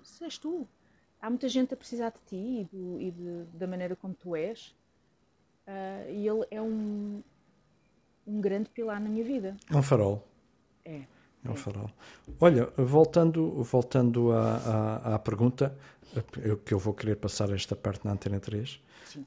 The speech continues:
Speaker 2: eh, aquele teasing, eh, portanto, é possível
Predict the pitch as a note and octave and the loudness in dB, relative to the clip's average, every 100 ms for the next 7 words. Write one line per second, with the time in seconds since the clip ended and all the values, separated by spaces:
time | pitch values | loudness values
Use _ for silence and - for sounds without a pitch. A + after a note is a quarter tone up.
0 | - G#2 G2 G2 F#2+ F#2+ F#2+ G#2 - G#2+ | -4 0 0 0 0 -2 -2 -4 -2 -2
1 | - A2 G2 A2+ B2+ C3+ - _ - - | 2 0 2 0 0 -4 -12 _ -20 -20
2 | _ _ A2+ A2 G#2+ A2 A2 - _ _ | _ _ -2 2 4 2 0 -6 _ _
3 | _ - - - - A#2 C3+ - C3+ C#3 | _ -20 -20 -4 0 2 0 2 0 2
4 | C#3 | -2